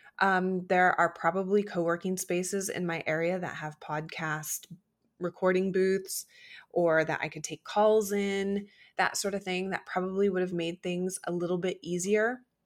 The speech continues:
These are choices that we have to make when life is crazy, right? I know for a lot of moms out there that work from home and have kids home for the summer,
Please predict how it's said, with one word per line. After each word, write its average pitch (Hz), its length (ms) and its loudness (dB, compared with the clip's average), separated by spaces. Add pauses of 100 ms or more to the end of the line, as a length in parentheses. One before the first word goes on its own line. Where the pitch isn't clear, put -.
(960)
These 233 240 2
are 269 80 6
choices 202 580 0
that 175 180 -2
we 180 100 -2
have 165 240 -4
to 175 100 -6
make 147 420 -6 (480)
when 180 400 2
life 170 320 2
is 170 140 -6
crazy, 170 600 -8 (540)
right? 180 300 -2 (500)
I 220 140 6
know 220 280 8
for 240 140 2
a 214 60 4
lot 180 300 4
of 214 60 4
moms 202 400 0
out 170 240 -4
there 165 420 0 (120)
that 175 220 0
work 185 260 0
from 170 180 -4
home 196 280 0
and 180 100 0
have 170 200 -8
kids 208 320 0
home 185 300 -4
for 220 120 -2
the 160 120 -4
summer, 151 420 -6